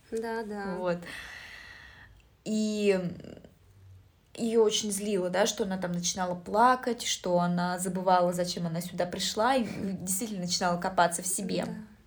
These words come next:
Speaker 2: Но, кстати, излечил-то её, на мой взгляд, и не психолог как раз-таки,
Speaker 1: Мгм.
Speaker 2: а то, что она познакомилась с другим человеком, Джесс, по-моему, его
Speaker 1: Да,
Speaker 2: зовут,
Speaker 1: вроде
Speaker 2: да?
Speaker 1: да,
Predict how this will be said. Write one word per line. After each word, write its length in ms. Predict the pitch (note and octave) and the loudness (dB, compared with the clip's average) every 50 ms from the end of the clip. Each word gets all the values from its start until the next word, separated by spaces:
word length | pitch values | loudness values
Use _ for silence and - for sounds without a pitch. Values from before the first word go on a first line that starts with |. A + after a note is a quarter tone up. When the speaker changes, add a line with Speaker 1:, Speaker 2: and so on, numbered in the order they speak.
| _ _ _ _ _ _ _ _ _ _ _ _ _ - - | _ _ _ _ _ _ _ _ _ _ _ _ _ -16 -6
Speaker 2:
Но, 120 | - A#3+ C4 | -4 -4 -4
кстати, 360 | - - - G3 F#3 F#3 - | -2 0 0 0 0 0 -2
излечил-то 520 | F3 F3+ F#3+ F#3+ - - A#3+ A#3 A#3 - A#3 | -6 -8 -8 -8 -6 -6 -6 -6 -4 -4 -6
её, 360 | A3+ A3+ A3+ A3+ A3+ A3+ A3 | -4 -2 -2 -2 0 -2 -2
на 140 | G#3+ A3 A3 | -4 -4 -6
мой 140 | G#3 G#3 G#3+ | -6 -6 -6
взгляд, 340 | G#3+ G#3 G#3 G#3 G#3+ A3 - | -6 -4 -2 -2 -2 -2 -4
и 40 | A3+ | -6
не 140 | A#3 A#3+ | -8 -8
психолог 580 | A#3+ - D4+ D4 - G4 A4+ A4 C4 - - - | -8 -8 -10 -2 2 2 4 4 2 -2 -6 -14
как 160 | - - - - | -18 -12 -6 -4
раз-таки, 440 | F3+ F3+ F3+ F3+ - - - - - - - - - - - - - - - | -4 -4 -4 -8 -12 -16 -16 -16 -16 -16 -18 -16 -14 -12 -10 -10 -10 -8 -6
Speaker 1:
Мгм. 420 | A3+ A#3+ A3 A3+ G#3+ G3 G3 G#3 G#3+ - - _ _ _ _ - | -6 -6 -4 -4 -4 -4 -4 -6 -8 -12 -18 _ _ _ _ -4
Speaker 2:
а 300 | G#3+ G#3+ G#3+ G#3+ G#3 G#3 | -2 0 0 -2 -2 -4
то, 280 | G#3+ - A3+ C4+ D4+ D#4+ | -2 2 4 6 6 4
что 460 | - - - - A#3 A#3 A3+ A3+ - | 2 -2 -2 0 2 2 4 2 2
она 220 | - G3+ G3+ A3+ | 0 0 0 0
познакомилась 960 | A#3 - A3+ - G3+ G3 G3 B3+ B3+ B3+ B3 A3+ G3+ G3 F#3+ - - - - - | -2 -2 -6 -6 -6 -4 0 0 0 2 0 -4 -6 -6 -6 -4 -4 -4 -4 -2
с 160 | - F#3+ F3+ F3+ | -2 -2 -2 -2
другим 340 | F3 F3 F3+ F3+ F#3+ F#3+ | -2 -6 -6 -6 -4 -4
человеком, 800 | F#3+ F#3 - F3+ F3 F3 G3 B3 D4+ D4+ - D#4 D#4 D4+ D4+ D4+ - - _ _ _ _ _ _ _ - - | -4 -6 -6 -6 -4 -2 0 0 0 0 0 0 0 0 -4 -6 -10 -16 _ _ _ _ _ _ _ -20 -16
Джесс, 480 | G3+ F#3 F3+ F3+ F3+ F#3+ A3+ D4 C#4+ - | -12 -10 -8 -2 0 2 2 2 0 -4
по-моему, 420 | - B3 A#3+ A3+ A#3 A3+ A3 A3 | -6 -6 -4 -2 -2 -2 -2 -4
его 140 | A3 G#3+ G#3 | -4 -4 -4
Speaker 1:
Да, 40 | G#3+ | -2
Speaker 2:
зовут, 280 | G#3+ G#3+ G3+ G3+ A#3+ | -2 -2 -2 0 -2
Speaker 1:
вроде 120 | G3+ F#3+ C4 | -4 -4 -4
Speaker 2:
да? 160 | - F#3+ G#3+ | -4 -4 -4
Speaker 1:
да, 160 | A#3 A3 G#3+ | -6 -8 -10